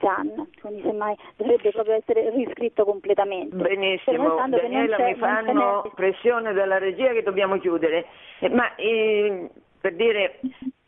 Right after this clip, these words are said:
Speaker 2: certamente hai perfettamente ragione, ma perché proprio adesso tutta questa fretta?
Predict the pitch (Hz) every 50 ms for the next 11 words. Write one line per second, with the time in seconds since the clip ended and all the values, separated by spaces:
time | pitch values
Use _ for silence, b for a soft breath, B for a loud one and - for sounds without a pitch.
0 | _ _ - 196 180 - - 180 190 214 226 190 180 185 165 - - 175 175 156
1 | 170 - 185 165 - 180 180 196 185 185 175 175 175 165 202 220 196 185 180 180
2 | 196 214 208 - - 330 320 269 - - 294 285 262 - - 233 233 226 226 -
3 | 190 196 185 180 180 220 247 247 - - 208 180 185 214 214 - 202 175 196 233
4 | 226 - 165 160 - - 190 233 247 208 - - - - 143 131 113 110